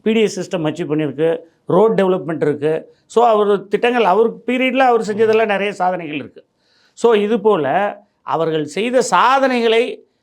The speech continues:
நாம் இப்போது குறை, ஏதாவது குறை இருந்தால் கூறலாமே தவிர, முத்தமிழறிஞர் டாக்டர் கலைஞர் அவர்களை சண்டாளன் என்றும், சதிகாரன் என்றும், கொடுங்கோலன் என்றும் சித்தரிப்பது,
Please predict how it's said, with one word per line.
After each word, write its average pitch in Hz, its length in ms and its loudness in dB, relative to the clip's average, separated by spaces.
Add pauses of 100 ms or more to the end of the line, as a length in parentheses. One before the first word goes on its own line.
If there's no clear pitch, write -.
நாம் 208 300 -2
இப்போது 202 760 0
குறை, 220 380 -2
ஏதாவது 214 480 0
குறை 220 200 -4
இருந்தால் 208 440 -4
கூறலாமே 190 500 -8
தவிர, 127 580 -12 (380)
முத்தமிழறிஞர் 269 680 -2
டாக்டர் 233 480 -2
கலைஞர் 240 380 -2
அவர்களை 214 640 -2 (120)
சண்டாளன் 214 600 -2
என்றும், 202 560 -8 (220)
சதிகாரன் 214 480 0
என்றும், 190 500 -8 (240)
கொடுங்கோலன் 233 540 2
என்றும் 190 540 -8 (200)
சித்தரிப்பது, 214 1040 -2